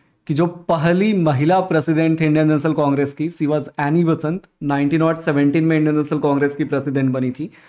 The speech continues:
और पहली भारतीय महिला प्रेसिडेंट सरोजनी नायडू थी इंडियन नेशनल कांग्रेस की। तो उस हिसाब से हमारा जो पहला स्टेटमेंट है वो गलत हो जाएगा,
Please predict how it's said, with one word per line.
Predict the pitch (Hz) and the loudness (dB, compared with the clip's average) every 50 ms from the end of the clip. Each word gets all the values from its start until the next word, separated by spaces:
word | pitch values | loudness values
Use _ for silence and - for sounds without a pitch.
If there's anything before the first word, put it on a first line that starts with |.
| - - _ _ _ - | -20 -20 _ _ _ -2
और | 156 165 | -2 -2
पहली | 165 165 - - 233 233 165 170 180 190 202 220 220 | -2 -4 -6 -4 -2 0 0 2 0 2 0 0 -2
भारतीय | 180 147 113 107 - 147 156 165 165 165 - 196 226 233 | -4 -4 -8 -8 -4 -2 0 0 -2 -2 0 0 0 2
महिला | 226 214 190 196 202 196 | 2 2 2 2 2 0
प्रेसिडेंट | 185 - 185 170 - 185 170 175 175 180 170 | 0 0 -2 0 0 0 0 0 0 0 0
सरोजनी | - 160 143 147 143 143 156 | 0 2 2 2 2 2 2
नायडू | 151 147 139 131 135 131 | 0 0 0 0 0 -2
थी | 135 143 | -2 -2
इंडियन | 139 131 131 131 | 0 0 0 0
नेशनल | 127 127 131 139 131 | -2 -4 -4 -6 -4
कांग्रेस | 123 123 117 117 120 120 - - | -2 -2 -2 -2 -4 -6 -8 -8
की। | - 123 127 _ - _ _ _ - _ _ - | -12 -12 -12 _ -20 _ _ _ -20 _ _ -4
तो | 190 180 | -2 -2
उस | 185 - - 202 196 - | -2 0 -2 -2 -2 0
हिसाब | 208 208 214 208 190 165 151 143 139 | 0 0 0 2 2 2 2 2 0
से | 139 165 175 | 0 -2 -2
हमारा | 165 151 139 139 139 151 156 | 0 0 0 2 2 2 2
जो | 147 160 | 0 -2
पहला | 156 - 147 135 143 156 170 170 | -2 -2 -2 0 2 2 2 0
स्टेटमेंट | 165 - 165 139 123 139 143 139 147 | 0 0 -2 -2 0 0 -2 -2 -2
है | 165 | -2
वो | 175 175 170 | -2 -2 0
गलत | 139 147 139 139 131 | 0 0 0 0 0
हो | 143 127 | -2 -2
जाएगा, | 120 123 123 120 120 127 127 | -2 -2 -2 -2 -2 -4 -6